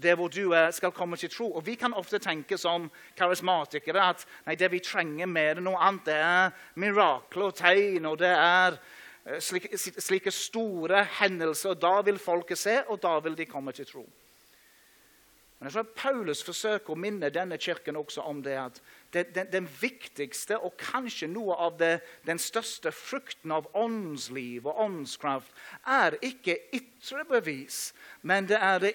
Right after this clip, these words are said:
indre livet. At ja, vi kan be om tegn og under, det gjør vi, og vi ønsker å se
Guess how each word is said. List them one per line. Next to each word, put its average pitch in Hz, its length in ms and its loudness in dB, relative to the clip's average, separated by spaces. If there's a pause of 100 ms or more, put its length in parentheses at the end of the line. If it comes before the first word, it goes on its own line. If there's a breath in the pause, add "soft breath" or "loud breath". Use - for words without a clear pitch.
indre 156 320 -2
livet. 165 640 -2 (720 soft breath)
At 185 160 0
ja, 226 140 8
vi 254 100 -4
kan 247 240 -2
be 233 140 6 (100)
om 226 160 0
tegn 202 380 -2
og 175 100 0
under, 160 240 0
det 226 160 4
gjør 220 320 4
vi, 143 140 -2
og 151 80 -6
vi 214 80 0
ønsker 220 320 -4
å - 20 -8
se 254 220 0